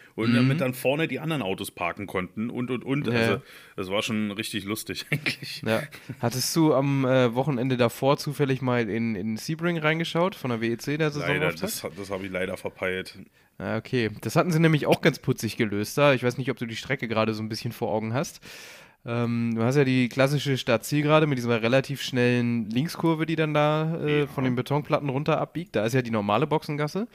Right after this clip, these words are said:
Speaker 1: Mhm.
Speaker 2: Ähm, nun war es ja aber so, dass, äh, W E C und imsa am selben Wochenende da unterwegs waren, ne?
Speaker 1: Oh.
Speaker 2: Das heißt, imsa hatte für das zwölf-Stunden-Rennen die normale Boxengasse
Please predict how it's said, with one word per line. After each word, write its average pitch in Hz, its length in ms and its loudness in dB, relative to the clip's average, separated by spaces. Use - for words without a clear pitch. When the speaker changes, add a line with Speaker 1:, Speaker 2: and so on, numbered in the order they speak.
Speaker 1:
Mhm. 101 260 -4
Speaker 2:
Ähm, 120 420 0
nun 127 140 2
war 131 120 8
es - 80 2
ja 151 120 6
aber 127 220 6
so, 139 260 2
dass, 127 340 2
äh, 123 300 2
W 127 160 2
E 127 40 0
C 143 280 2
und 123 220 0
imsa 131 400 2
am 120 140 0
selben 131 260 2
Wochenende 104 420 0
da 92 120 2
unterwegs 90 560 -2
waren, 87 180 -4
ne? 131 140 -6
Speaker 1:
Oh. 170 100 -4
Speaker 2:
Das 120 180 -2
heißt, 139 320 4
imsa 175 460 6
hatte 147 400 4
für 131 180 -2
das 117 160 -2
zwölf-Stunden-Rennen 131 720 2
die 123 80 4
normale 113 380 6
Boxengasse 165 600 2